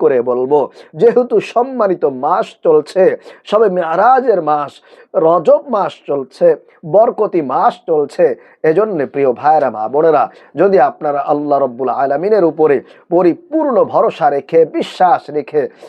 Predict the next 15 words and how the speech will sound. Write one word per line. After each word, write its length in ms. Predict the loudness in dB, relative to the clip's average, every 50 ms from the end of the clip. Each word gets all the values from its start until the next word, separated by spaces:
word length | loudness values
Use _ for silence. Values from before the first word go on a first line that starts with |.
| -18 -8 -4 -2 -2
আজকের 460 | -2 -2 -6 -14 -8 -2 0 2 2 2 2
এই 60 | 0 0 -4 -6 -10 -12 -12
স্পেশাল 720 | -14 -8 _ -2 0 0 0 0 -2 0 2 2 4 4 2 0 -2 -4
বিশেষ 340 | -6 -2 2 4 4 4 4 0 -4 -4 -2
দুইটি 340 | -2 -2 -2 -2 -2 -2 0 -2 -4 -6 _ _ _ _ _ _ -14 -12 -10 -4 -2
জিকির 420 | -2 -2 0 0 0 2 2 0 0 -4 -12 _ _ _ -4
শুধুমাত্র 460 | 0 0 2 2 2 0 -2 -2 0 2 4 4 4
এশারের 560 | 2 0 2 2 4 4 4 4 4 4 2 0 -2
নামাজটা 380 | -2 -2 -2 -4 -4 -4 -4 -6 -2 0
পড়ে 180 | 0 2 2 2 2
যদি 180 | 0 -2 -2 -4 -6 -8 _ _ _ _ _ -2
করতে 380 | 0 0 0 -2 -4 -4 -4 -2 0
পারেন, 280 | 0 2 4 4 2 2 0 -6 _ _ _ _ -16 -10 -4
ভাগ্য 280 | -4 -2 -2 -2 0 0 0 0 0
পরিবর্তন 560 | -2 -2 -2 0 0 -2 -2 _ _ -4 -4